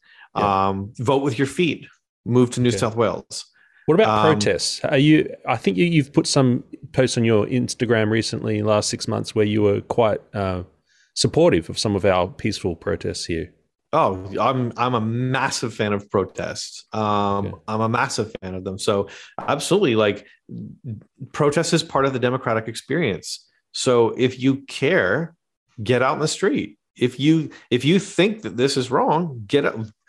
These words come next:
Speaker 2: like, show up, be present in your democracy. Once again, it's a tall order, um, to be, um,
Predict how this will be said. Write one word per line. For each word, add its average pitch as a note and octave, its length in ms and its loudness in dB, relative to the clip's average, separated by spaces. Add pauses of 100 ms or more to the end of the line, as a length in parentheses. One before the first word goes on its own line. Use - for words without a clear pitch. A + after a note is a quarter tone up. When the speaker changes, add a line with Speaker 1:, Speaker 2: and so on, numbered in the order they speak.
(560)
Speaker 2:
like, A2+ 380 -2 (200)
show C#3 440 0
up, A2+ 360 -2
be D3+ 160 4
present E3 500 0
in D3 160 -4
your D3 120 -2
democracy. D#3 500 -2
Once B2 220 0
again, G3 260 0
it's C3 160 -2
a - 80 -18
tall A#2+ 300 2
order, F#3 400 2 (340)
um, B2 360 -2 (360)
to C#3 100 2
be, A#2+ 480 0 (640)
um, A2+ 460 -2